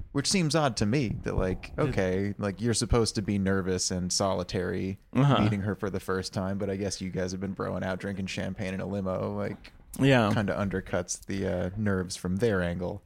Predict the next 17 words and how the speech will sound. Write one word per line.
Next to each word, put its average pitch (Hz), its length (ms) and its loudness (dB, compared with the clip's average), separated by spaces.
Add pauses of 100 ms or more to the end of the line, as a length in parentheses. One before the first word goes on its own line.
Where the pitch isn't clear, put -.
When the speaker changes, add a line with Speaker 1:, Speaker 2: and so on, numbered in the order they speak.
(140)
Speaker 2:
Sure, 104 520 6 (200)
except 127 420 2
for 127 340 8
our 117 160 6
boy 110 280 4
Brian. 98 480 2 (580)
Um, 107 600 4 (760)
you 147 220 4
know, 156 320 8
Chasen 120 760 2 (1120)
was 113 320 4
like, 95 500 4 (160)
"This 120 240 4
is 170 140 4
gonna 143 280 4
go 110 220 4
well. 95 380 0